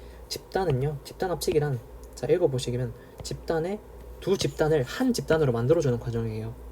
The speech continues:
그 과정에서 집단의 크기, 즉 인구는 합치고 비율은 평균을 내야 됩니다. 이 말이 무슨 말이냐면, 자, 육십 점이 두 명 있고 칠십 점이 두 명이 있는 걸 합치면은, 자, 집단의 인구는 합쳐야 됩니다.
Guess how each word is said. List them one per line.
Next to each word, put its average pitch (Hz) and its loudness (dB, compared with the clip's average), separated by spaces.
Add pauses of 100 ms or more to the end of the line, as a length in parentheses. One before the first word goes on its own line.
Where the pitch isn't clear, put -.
(340)
그 - 2
과정에서 127 0 (360)
집단의 139 0
크기, 160 0
즉 - -2
인구는 185 2
합치고 151 0 (2250)
비율은 156 4
평균을 214 4
내야 117 4
됩니다. 107 -6
이 156 0
말이 160 2
무슨 120 -2
말이냐면, 120 -2 (560)
자, - -4 (300)
육십 - -2
점이 180 0
두 - -4
명 131 4
있고 135 -2 (140)
칠십 - -6
점이 160 0
두 139 0
명이 147 4
있는 143 4
걸 143 2 (180)
합치면은, 151 0 (100)
자, 120 -2 (460)
집단의 165 0
인구는 180 0
합쳐야 165 4
됩니다. 123 0